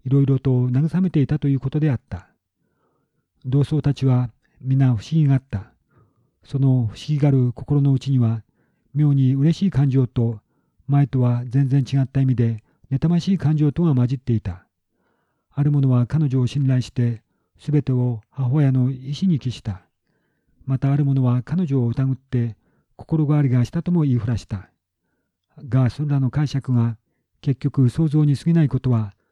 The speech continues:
彼ら自身さえ知らないわけではなかった。彼女はなぜ俊吉と結婚しなかったか。彼らはその後しばらくの間、よろと触ると重大らしく、必ずこの疑問を話題にした。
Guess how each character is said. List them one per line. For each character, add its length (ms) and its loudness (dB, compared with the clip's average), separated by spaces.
彼 200 2
ら 120 4
自 240 -2
身 80 0
さ 160 0
え 220 0
知 140 -10
ら 100 2
な 120 4
い 60 4
わ 120 2
け 80 -4
で 80 0
は 120 2
な 100 0
か 100 -2
っ 100 -8
た。 200 -10
彼 220 -2
女 140 0
は 380 0
な 140 0
ぜ 180 2
俊 180 -4
吉 200 -14
と 240 0
結 180 -4
婚 180 -2
し 80 -10
な 120 0
か 80 -2
っ 100 -2
た 100 -4
か。 260 -10
彼 180 0
ら 100 2
は 140 2
そ 120 -4
の 80 0
後 160 2
し 100 -4
ば 100 0
ら 100 2
く 80 -2
の 120 2
間、 400 2
よ 100 2
ろ 80 4
と 120 0
触 280 2
る 80 2
と 360 -2
重 200 -2
大 160 2
ら 120 2
し 120 -8
く、 260 -4
必 280 4
ず 420 -2
こ 100 -6
の 80 2
疑 120 0
問 240 4
を 320 0
話 100 -2
題 200 2
に 120 0
し 100 -16
た。 220 -8